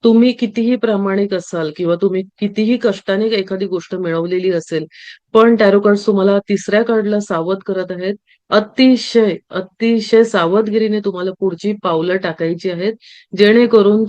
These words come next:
छोटीशी चूक सुद्धा तुम्हाला मोठी गोष्ट घडू नये. तर ह्याच्यासाठी टॅरो कार्डने तिसऱ्या, अ, ह्याला सावध केलेलं आहे की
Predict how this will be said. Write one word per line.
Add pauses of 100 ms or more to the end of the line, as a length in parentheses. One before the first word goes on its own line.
छोटीशी
चूक
सुद्धा
तुम्हाला (300)
मोठी
गोष्ट
घडू
नये. (480)
तर
ह्याच्यासाठी
टॅरो
कार्डने (720)
तिसऱ्या, (220)
अ,
ह्याला
सावध
केलेलं
आहे
की